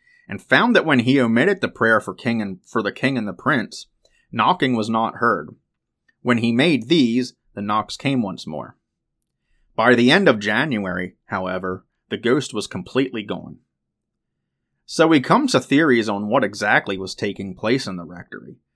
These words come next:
Reverend Wesley seems to have believed it could possibly have been the townspeople,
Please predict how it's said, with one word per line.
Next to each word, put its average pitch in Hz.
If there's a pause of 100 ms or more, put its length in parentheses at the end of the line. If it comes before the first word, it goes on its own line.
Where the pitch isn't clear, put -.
(440)
Reverend 143
Wesley 113
seems 107
to 101
have 92
believed 95
it 98
could 92
possibly 104
have 87
been 95
the 85
townspeople, 95